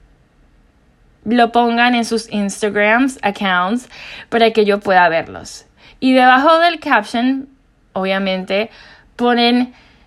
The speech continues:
cuál ha sido el momento más importante en sus vidas, el más bonito. No quiero ver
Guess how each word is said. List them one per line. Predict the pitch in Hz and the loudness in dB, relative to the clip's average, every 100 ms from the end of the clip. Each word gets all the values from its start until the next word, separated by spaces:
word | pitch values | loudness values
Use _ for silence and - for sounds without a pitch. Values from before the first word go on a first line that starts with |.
| _ _ _ _ _ | _ _ _ _ _
cuál | 269 302 330 | 4 4 6
ha | 339 | 2
sido | 311 277 285 285 - | 0 0 2 2 0
el | 247 233 | -2 -2
momento | 214 214 220 226 | -2 -2 -2 -2
más | 208 202 | -4 -4
importante | 208 196 196 196 196 - | -4 -4 -2 -4 -4 -10
en | 190 | -12
sus | 190 | -8
vidas, | 208 269 262 262 254 | -4 2 4 4 0
el | 214 | -6
más | 190 196 | -6 -6
bonito. | 185 202 233 233 240 233 233 247 254 - _ | -6 -2 -2 0 0 2 2 0 -4 -16 _
No | 220 226 | -4 -4
quiero | 247 233 226 | 0 2 4
ver | 226 220 - | 4 4 0